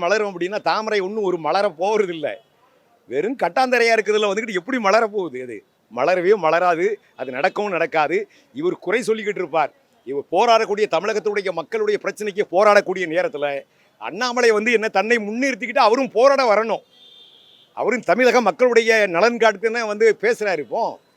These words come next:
இவர் வந்து முன்ன நிக்கணும். வரியை கொடு, ஜிஎஸ்டி வரியை கொடு, நி-, நி-, நிறுத்தப்பட்ட நிலுவைத் தொகையை கொடு, பாக்கி கொடு,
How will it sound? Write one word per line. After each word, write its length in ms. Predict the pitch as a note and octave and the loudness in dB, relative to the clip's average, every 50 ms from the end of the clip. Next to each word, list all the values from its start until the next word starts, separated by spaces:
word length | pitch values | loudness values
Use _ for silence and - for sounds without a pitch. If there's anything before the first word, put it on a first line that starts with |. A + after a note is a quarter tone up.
| _ _ _ _ _ _ _ _ _ _ _ _ _ - | _ _ _ _ _ _ _ _ _ _ _ _ _ -10
இவர் 180 | D3 F#3+ A3 | -8 -4 -2
வந்து 200 | G3+ G3+ A#3+ D4 C4+ | -2 -2 -2 -4 -6
முன்ன 280 | A3+ A3 B3+ C#4+ D#4 C4+ | -4 -4 -4 -2 -2 -2
நிக்கணும். 420 | A#3+ F#3 - C#4 B3 A3+ E3+ B2+ - | -4 -4 -4 -2 -2 -2 -2 -2 0
வரியை 280 | D#3 F#3+ A#3 A#3+ A3+ | 0 0 0 0 -4
கொடு, 360 | - G#3 G3+ G3+ G3 D3+ G2+ - _ _ _ _ _ _ - | -2 0 2 2 2 2 0 -6 _ _ _ _ _ _ -6
ஜிஎஸ்டி 260 | C#3 G#3+ A3 - G#3+ | -4 -4 -4 -2 2
வரியை 240 | A3 G#3 G3+ G#3 G3 | 2 2 2 2 0
கொடு, 320 | F#3+ F#3+ F#3 F3+ C#3+ G#2+ _ _ _ _ _ _ _ _ _ _ G#2+ | -2 -2 -4 -4 -4 -6 _ _ _ _ _ _ _ _ _ _ -10
நி-, 180 | A#2+ D3+ E3+ - - | -6 -6 -6 -6 -6
நி-, 200 | D3+ D3 D#3 D3+ | -6 -6 -6 -4
நிறுத்தப்பட்ட 560 | D3 D3+ F3+ A3 A3 - A3 F3 G3+ F3+ G#3 F3 | -4 -2 -2 0 2 2 0 0 0 -2 -2 0
நிலுவைத் 400 | F3 F#3+ G#3+ A#3 B3 B3+ - - | 2 4 4 4 4 2 2 0
தொகையை 300 | G#3+ F3+ F#3 G#3 G#3+ - | 2 4 6 6 6 6
கொடு, 360 | F#3 G3 F#3+ F#3+ D3 G#2+ - _ | 4 0 0 0 -2 -4 -8 _
பாக்கி 300 | - D#3 F#3+ A#3 D#3+ A3 | 0 2 2 2 2 -2
கொடு, 240 | F#3+ F3 F#3+ G3 G3 | -10 -4 0 0 2